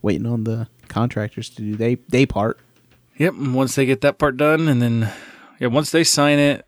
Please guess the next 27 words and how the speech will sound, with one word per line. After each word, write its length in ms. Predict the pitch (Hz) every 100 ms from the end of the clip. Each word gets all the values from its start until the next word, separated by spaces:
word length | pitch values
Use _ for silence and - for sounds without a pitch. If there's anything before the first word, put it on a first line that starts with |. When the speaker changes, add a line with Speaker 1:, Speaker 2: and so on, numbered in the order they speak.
| -
Speaker 2:
it 160 | 123 117
should 460 | - - - 170 147
start 280 | - 135
within 260 | 123 123 120
thirty 280 | 131 127 120
days, 420 | 117 117 117 110
but 300 | - 107 101 - _ _ - _ _
it 160 | 117 120
all 200 | 120 120
just 200 | 117 117
depends 400 | 113 120 120 113
on 240 | 110 104
when 640 | 104 107 107 107 104 107 98 - - _
they 120 | 117 104
actually 260 | 101 104
start 260 | - 107 101 95 -
building 340 | 110 101 98
in 120 | 92
that 140 | 82 80
area. 360 | 69 60 87 113 - -
Speaker 1:
Yeah. 300 | 117 90 82 _ _ _ _ -
Speaker 2:
Um, 440 | 98 92 90 95 - -
'cause 160 | - 101
if 100 | 101
they 120 | 107
end 140 | 104 101
up 160 | 98